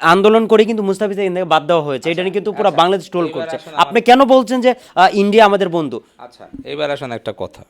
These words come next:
Speaker 2: কথা হলো যেমন ডিবেট, আমি ছোটকাল থেকে, আহ, স্কুল কলেজে ডিবেট করছি এবং আমি ফার্স্ট হয়েছি। তর্ক করে আপনি হয়তো ভিউ পাবেন,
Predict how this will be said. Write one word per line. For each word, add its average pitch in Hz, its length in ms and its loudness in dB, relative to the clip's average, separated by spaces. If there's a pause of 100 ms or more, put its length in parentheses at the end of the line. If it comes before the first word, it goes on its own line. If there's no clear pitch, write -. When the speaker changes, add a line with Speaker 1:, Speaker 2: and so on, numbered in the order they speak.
Speaker 2:
কথা 143 240 -10
হলো 170 120 -8
যেমন 135 380 -10
ডিবেট, 151 480 -4 (120)
আমি 143 180 -8
ছোটকাল 156 400 -8
থেকে, 151 260 -10
আহ, 151 120 -8 (760)
স্কুল 143 280 -12
কলেজে 135 340 -6
ডিবেট 120 300 -10
করছি - 280 -16
এবং 104 160 -12
আমি 107 140 -12
ফার্স্ট 104 340 -10
হয়েছি। 87 280 -20 (720)
তর্ক 185 300 0
করে 185 240 -2
আপনি 160 180 -4
হয়তো 156 200 -6
ভিউ 147 240 -6
পাবেন, 92 340 -6